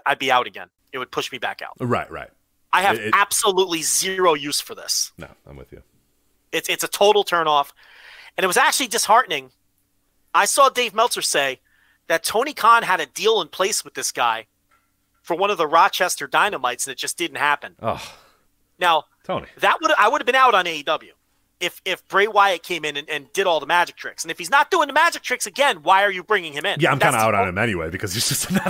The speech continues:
Speaker 2: a good wrestler.
Speaker 1: Well, the thing is, the thing about Bray Wyatt is that's the o-, the only thing he brings to the table that makes him unique is all of the bullshit that we hate. Like, there's no point in bringing him in if he's just gonna be a wrestler, because there's, he's, he's just, there's nothing there.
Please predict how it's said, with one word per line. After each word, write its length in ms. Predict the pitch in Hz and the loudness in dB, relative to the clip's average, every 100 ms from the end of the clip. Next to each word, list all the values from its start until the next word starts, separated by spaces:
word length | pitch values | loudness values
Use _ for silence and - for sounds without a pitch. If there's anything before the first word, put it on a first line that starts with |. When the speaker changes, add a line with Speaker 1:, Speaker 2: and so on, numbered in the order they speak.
| - | -4
Speaker 2:
a 40 | |
good 120 | - 131 | -4 -2
wrestler. 400 | 117 - 107 - 131 - | -2 -2 -8 -10 -16 -8
Speaker 1:
Well, 120 | 311 | 0
the 80 | - | 0
thing 200 | - 339 | 0 -2
is, 200 | 381 294 | 0 -2
the 80 | - | -6
thing 200 | - 330 | -8 -4
about 320 | 359 302 262 | 2 4 4
Bray 140 | 247 226 | 2 4
Wyatt 400 | 220 247 180 - | 4 2 0 -6
is 220 | 196 - - _ _ | -8 -8 -10 _ _
that's 180 | 240 - | -4 -4
the 140 | 294 - - | -10 -12 -2
o-, 120 | 277 - | -2 -2
the 140 | 254 | -4
only 360 | 240 262 359 339 | 2 2 2 -6
thing 380 | 226 - 294 233 | -6 -4 -4 -4
he 100 | 214 | -10
brings 300 | 175 214 220 | -4 -4 -2
to 100 | - | -6
the 80 | 175 | -6
table 460 | - 185 247 208 165 | -4 -4 -2 -4 -4
that 140 | 151 | -4
makes 200 | 165 165 175 | -4 -6 -8
him 80 | |
unique 420 | 151 147 170 277 170 | -10 -14 -10 -8 -4
is 100 | 180 | -2
all 140 | 180 | -2
of 80 | 156 | -2
the 80 | 160 | -4
bullshit 380 | 185 160 160 | -4 -4 -6
that 100 | 160 | -8
we 80 | 135 | -12
hate. 280 | - 214 - _ _ _ _ _ _ _ - - - | -8 -8 -8 _ _ _ _ _ _ _ -20 -12 -4
Like, 140 | 233 | -2
there's 180 | 277 180 | -2 -4
no 240 | 220 339 | 2 0
point 400 | - - 311 269 - | 0 -4 0 0 -2
in 200 | 196 - | -10 -10
bringing 400 | 180 233 233 220 | -2 -2 -2 -8
him 220 | 175 156 _ | -8 -8 _
in 240 | - 233 160 | -2 -2 -4
if 80 | |
he's 140 | - 160 | -8 -6
just 180 | 202 - | -6 -4
gonna 140 | 185 | -6
be 120 | 160 | -4
a 40 | 151 | 0
wrestler, 480 | 175 190 - 98 - _ - _ | 0 0 -2 -8 -18 _ -20 _
because 300 | 190 214 196 | -2 -2 2
there's, 240 | 208 185 | 2 0
he's, 240 | 185 165 - | -4 -8 -8
he's 180 | 165 | -8
just, 240 | - - - _ _ _ _ _ | -4 -4 -4 _ _ _ _ _
there's 120 | 170 | -2
nothing 220 | 233 214 175 | 0 0 0
there. 280 | 262 117 | 0 0